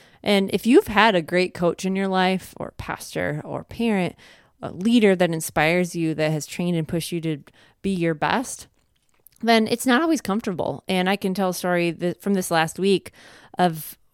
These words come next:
our, one of our sons, two, our two oldest sons are in middle school soccer together. And my husband's actually coaching them. But this last week, they had a special soccer camp.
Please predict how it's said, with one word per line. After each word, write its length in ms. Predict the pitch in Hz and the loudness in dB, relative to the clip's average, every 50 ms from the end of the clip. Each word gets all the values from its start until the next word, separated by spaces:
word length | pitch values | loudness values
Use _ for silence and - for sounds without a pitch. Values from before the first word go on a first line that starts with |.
| _ | _
our, 300 | - 180 170 165 170 165 - | -2 0 2 4 4 2 2
one 160 | - 196 202 | 2 0 2
of 60 | 190 185 | 2 2
our 80 | 175 | 2
sons, 380 | 170 - - 170 165 165 165 - | 0 0 -2 -2 0 -2 -4 -4
two, 180 | - - 214 - | -2 -2 0 4
our 140 | - 190 185 | 4 4 4
two 180 | 175 - 254 233 | 4 2 2 2
oldest 240 | 208 175 170 165 - | 2 2 0 -2 -2
sons 200 | 165 160 156 151 | -4 -4 -2 -2
are 120 | 151 147 | -2 -2
in 300 | 147 143 147 147 147 - - | 0 -2 -2 -4 -6 -6 -6
middle 220 | - 175 165 156 151 | -4 -4 -2 -2 -4
school 300 | - - - - 143 135 | -6 -8 -6 -6 -6 -6
soccer 400 | - - 220 240 277 - - 165 | -6 -6 -6 -6 -6 -4 -6 -6
together. 560 | - - 147 - 139 156 - - - - 156 - - - _ _ _ - - _ _ _ - | -4 -6 -8 -8 -8 -8 -6 -6 -4 -6 -6 -8 -14 -20 _ _ _ -20 -20 _ _ _ -6
And 120 | 170 165 | -2 -2
my 80 | 165 170 | 0 2
husband's 440 | 196 233 254 247 208 202 185 180 175 | 2 2 0 0 0 0 0 2 2
actually 400 | 160 160 - - - 170 160 147 | 2 0 0 -4 -4 -4 -4 -4
coaching 460 | - - - - 175 - - 190 180 | -4 0 0 0 0 0 -2 -2 -2
them. 180 | 165 151 151 151 | 0 0 0 0
But 140 | 147 156 - | -2 -2 -4
this 160 | - 160 - | -4 -6 -4
last 460 | - 180 196 233 285 285 - - - - | 0 2 2 2 2 0 -2 -6 -8 -6
week, 200 | 175 156 - - | -6 -6 -6 -6
they 80 | 180 170 | -4 -2
had 120 | 175 160 | -2 -2
a 60 | 160 | -2
special 420 | 156 - - 170 160 - - 151 151 | -4 -4 -4 -4 -4 -4 -6 -8 -8
soccer 380 | - - 165 160 160 - 165 | -6 -6 -6 -6 -6 -6 -10
camp. 340 | 160 - - - 82 - - | -10 -8 -10 -10 -10 -10 -12